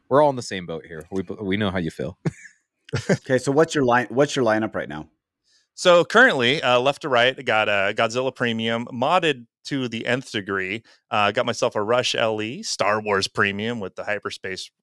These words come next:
Speaker 3: ramp. Rick and Morty just went out. Lebowski's coming in. Uh, what else I got? Scooby-Doo just came in with a buttery butter cabinet. I couldn't say no after touching one in person. Uh, Iron Maiden Premium is in there. Next to that, I got an Elvira Premium with,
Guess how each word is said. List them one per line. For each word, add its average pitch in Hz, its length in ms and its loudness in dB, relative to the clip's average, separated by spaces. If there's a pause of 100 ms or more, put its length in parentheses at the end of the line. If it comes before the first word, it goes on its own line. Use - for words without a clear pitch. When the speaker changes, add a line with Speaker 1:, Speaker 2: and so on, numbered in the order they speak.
(100)
Speaker 3:
ramp. 98 240 -4 (100)
Rick 139 180 -16
and 127 80 -6
Morty 139 240 -2
just 131 300 -4
went 127 160 -6
out. 131 240 -6
Lebowski's 117 540 -8
coming 117 340 -2
in. 143 300 -4 (380)
Uh, 110 180 2
what 120 120 2
else 113 160 -2
I 110 60 -2
got? 92 160 0
Scooby-Doo 139 600 -2
just 135 200 -4
came 131 260 -4
in 127 200 -2
with 113 160 -8
a 95 60 -8
buttery 117 400 0
butter 98 280 2
cabinet. 98 460 -2
I 92 60 -6
couldn't 104 260 -6
say 95 240 -8
no 92 240 -6
after 95 280 -8 (100)
touching 104 300 -8
one 95 160 -8
in 90 100 -14
person. 98 420 -8 (960)
Uh, 101 200 0
Iron 120 260 0
Maiden 117 280 -4
Premium 151 560 -6
is 135 160 -10
in 147 120 -10
there. 143 360 -4 (580)
Next 131 220 -8
to 127 80 -6
that, 120 220 4
I 113 60 -2
got 104 180 0
an 113 60 -4
Elvira 131 560 0
Premium 131 500 -6
with, 113 160 -10